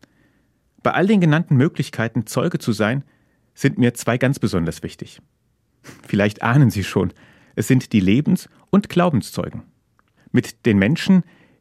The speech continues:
die von ihrem eigenen Leben Zeugnis geben, möchte ich beginnen. Persönlich haben meine Frau und ich in den letzten Jahren immer wieder die Erfahrung gemacht, dass der Austausch mit anderen Paaren für uns sehr positiv war.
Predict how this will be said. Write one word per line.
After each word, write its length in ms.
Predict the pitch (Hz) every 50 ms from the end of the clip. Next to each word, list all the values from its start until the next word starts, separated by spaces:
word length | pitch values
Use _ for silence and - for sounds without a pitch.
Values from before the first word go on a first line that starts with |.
| -
die 80 | - 127
von 160 | - 147 -
ihrem 200 | - 113 123 -
eigenen 340 | - 120 180 190 196 135 101
Leben 240 | 98 110 113 127 -
Zeugnis 380 | - 117 120 - 147 135 -
geben, 280 | - 135 131 139 143 - _ _ -
möchte 220 | 117 107 - -
ich 100 | - -
beginnen. 340 | - 113 - 87 80 73 - _ _ _ _ _ _ _ _ _ _ _ _ _ _ _ _ _ _ _ _ -
Persönlich 460 | - 117 120 160 208 208 - - -
haben 220 | 139 135 151 143
meine 180 | 131 120 117 107
Frau 260 | - - - 95 143
und 160 | 156 175 -
ich 200 | 226 254 - - - _ _ _ -
in 80 | - 123
den 80 | 113
letzten 340 | 113 147 - - - - 135
Jahren 320 | 113 123 135 143 143 151 -
immer 280 | - 165 185 180 143
wieder 180 | 135 160 170 160
die 120 | 135 -
Erfahrung 440 | - 117 - - 110 143 165 160 110
gemacht, 400 | - 95 87 101 135 - - - _ _ _ _ _ _ _ _
dass 160 | - 110 -
der 180 | - 123 101 -
Austausch 460 | - 120 156 156 - - 147 - -
mit 140 | 117 110 -
anderen 340 | 104 131 165 160 151 139 120 -
Paaren 440 | - - 113 123 139 139 151 143 - _ _ _ _ _
für 140 | - 127
uns 200 | - - 127 -
sehr 120 | - 135 123
positiv 580 | - - - 123 113 107 - - - - -
war. 220 | - - - -